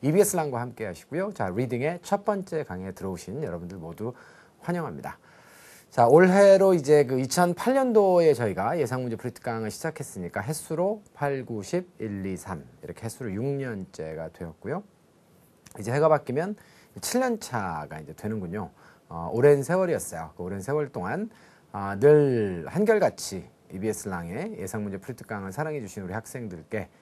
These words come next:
진심으로, 자, 감사의 말씀을 드리면서, 자, 오늘 강의는 시작해 보도록 하겠습니다.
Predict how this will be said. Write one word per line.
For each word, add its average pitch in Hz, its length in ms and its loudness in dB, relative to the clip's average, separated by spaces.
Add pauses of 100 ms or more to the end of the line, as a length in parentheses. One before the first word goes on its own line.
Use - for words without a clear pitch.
(200)
진심으로, 127 640 -4
자, 92 100 -10
감사의 104 400 -6
말씀을 90 380 -10
드리면서, 101 520 -8 (260)
자, 87 100 -12
오늘 95 140 -8
강의는 87 320 -10
시작해 90 640 -12
보도록 82 340 -14
하겠습니다. 98 480 -12